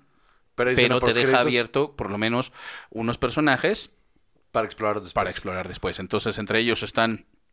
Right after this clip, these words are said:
Speaker 2: en efecto, Gael como Werewolf by Night. Este, está, eh, Man-Thing y
Speaker 1: Ah, Man-Thing, ¿neta?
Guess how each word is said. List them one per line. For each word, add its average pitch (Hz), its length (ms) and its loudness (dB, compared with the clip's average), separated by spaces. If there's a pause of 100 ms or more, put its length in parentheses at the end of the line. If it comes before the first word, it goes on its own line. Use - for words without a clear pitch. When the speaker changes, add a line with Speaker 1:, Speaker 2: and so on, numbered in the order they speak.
(340)
Speaker 2:
en 107 120 -6
efecto, 113 440 2 (460)
Gael 117 400 2
como 107 200 -2
Werewolf 101 400 2
by 143 140 2
Night. 151 180 0 (920)
Este, 92 1080 -6
está, 95 1040 0 (280)
eh, 71 680 -14 (280)
Man-Thing 123 680 -2 (720)
y 101 280 -8
Speaker 1:
Ah, 151 100 2
Man-Thing, 190 480 0
¿neta? 175 160 -4